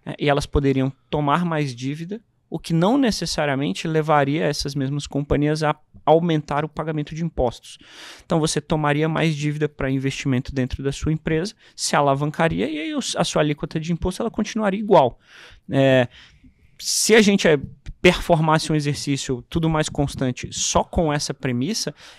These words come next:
eventualmente seria, poderia até ser ruim para o governo, uma vez que ele perderia os quinze por cento da distribuição do J C P pessoa física.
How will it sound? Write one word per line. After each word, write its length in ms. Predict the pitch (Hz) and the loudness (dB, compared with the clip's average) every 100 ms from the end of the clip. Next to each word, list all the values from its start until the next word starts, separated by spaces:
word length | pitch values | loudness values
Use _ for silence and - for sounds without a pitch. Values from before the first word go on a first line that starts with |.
| - | 2
eventualmente 720 | 165 190 180 143 143 208 - | 4 4 0 0 -2 -4 -6
seria, 360 | - 143 156 160 _ - | -6 -4 -4 -6 _ -4
poderia 340 | 151 143 143 | 0 2 2
até 200 | 175 - | 0 -4
ser 160 | 170 202 | -4 -2
ruim 420 | 175 196 175 196 | 0 4 6 4
para 240 | 254 233 208 | 4 2 2
o 40 | |
governo, 520 | 185 156 131 180 269 - - _ | 0 0 0 0 -2 -6 -20 _
uma 140 | 180 | 0
vez 160 | 165 170 | 0 0
que 80 | - | 0
ele 80 | |
perderia 480 | 180 190 175 160 151 | 0 2 4 4 2
os 120 | 190 | 0
quinze 280 | - 175 175 | -4 -2 -2
por 180 | - - | -2 -4
cento 240 | - 160 | -4 -4
da 120 | 175 165 | -4 -6
distribuição 640 | 160 - 165 160 - 151 | -8 -8 -2 -2 0 0
do 80 | 147 | 0
J 180 | 147 - | 0 -2
C 120 | 160 | -8
P 400 | - 156 165 233 - | -4 -2 -2 -8 -8
pessoa 240 | 180 - | -6 -6
física. 400 | - 185 131 - | -2 0 -2 -4